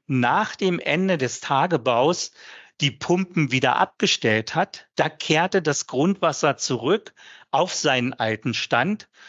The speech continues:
Und dadurch, dass eben die Kohle und der Abraum fehlt, entwickelt sich dann eben ein See. Und beim Borkner See hat man besonders darauf geachtet, dass keine Zuflüsse erfolgen.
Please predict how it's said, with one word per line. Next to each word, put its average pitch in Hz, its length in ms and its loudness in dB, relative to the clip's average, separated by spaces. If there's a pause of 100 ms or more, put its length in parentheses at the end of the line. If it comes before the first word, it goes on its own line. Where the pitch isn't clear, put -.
(160)
Und 143 180 2
dadurch, 135 320 2
dass 143 220 0
eben 139 240 0
die 120 160 -4
Kohle 190 560 0
und 135 160 -2
der 143 160 2
Abraum 113 400 0
fehlt, 170 540 0 (340)
entwickelt 156 460 2
sich 160 180 0
dann 165 160 0
eben 151 260 0
ein 151 220 0
See. 117 420 0 (920)
Und 151 400 0
beim 110 480 0 (380)
Borkner 180 600 2
See 190 460 0 (220)
hat - 240 0
man 156 160 0
besonders 151 640 0
darauf 147 280 0
geachtet, - 720 0 (300)
dass - 260 0
keine 165 460 2
Zuflüsse 160 800 0
erfolgen. 120 720 0